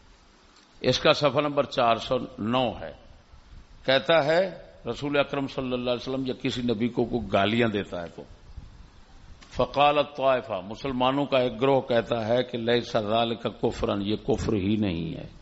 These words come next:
نبیوں کو گالیاں دیتا رہے یہ کفر ہی نہیں ہے، یہ مسلمانوں کا فقہا کا ایک ٹولہ کہتا ہے، فقہا کا۔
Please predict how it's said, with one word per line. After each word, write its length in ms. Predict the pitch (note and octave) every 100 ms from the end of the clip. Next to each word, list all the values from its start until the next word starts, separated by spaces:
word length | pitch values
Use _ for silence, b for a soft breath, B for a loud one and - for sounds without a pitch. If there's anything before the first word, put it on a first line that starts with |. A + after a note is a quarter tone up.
| - - b b b b b
نبیوں 380 | A2 C#3+ D#3 F3
کو 160 | F3 F#3
گالیاں 420 | D#3 D3+ D#3+ E3+
دیتا 320 | E3+ E3+ F3+
رہے 280 | E3+ F3 F#3
یہ 100 | F3+
کفر 300 | E3+ D#3+ C#3
ہی 60 | E3
نہیں 300 | D3+ D3 D#3+
ہے، 80 |
یہ 100 | F#3
مسلمانوں 640 | F3 E3 E3+ D#3 D3+ E3+ F3+
کا 200 | E3+ E3
فقہا 560 | - D#3+ - C#3 E3
کا 240 | F#3+ F3+ E3+
ایک 380 | D#3 E3 -
ٹولہ 200 | D#3+ D3+
کہتا 360 | C#3+ - A2+ A2+
ہے، 40 |
فقہا 560 | G#2+ D3 - A#2+ A#2 C#3+
کا۔ 220 | - G2+